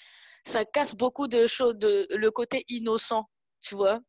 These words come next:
qu'on a et puis enfantin qu'on a quand on imagine des films de,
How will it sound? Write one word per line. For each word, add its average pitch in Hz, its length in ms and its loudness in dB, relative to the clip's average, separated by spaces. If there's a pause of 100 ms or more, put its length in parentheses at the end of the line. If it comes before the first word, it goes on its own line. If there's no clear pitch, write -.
qu'on 202 340 -4
a 208 240 2
et 190 100 4
puis 190 280 -8
enfantin 214 480 -4
qu'on 208 240 -6
a 208 140 -2
quand 202 220 -6
on 190 180 -4
imagine 196 480 -6
des 190 140 -2
films 202 280 -14
de, 190 140 -2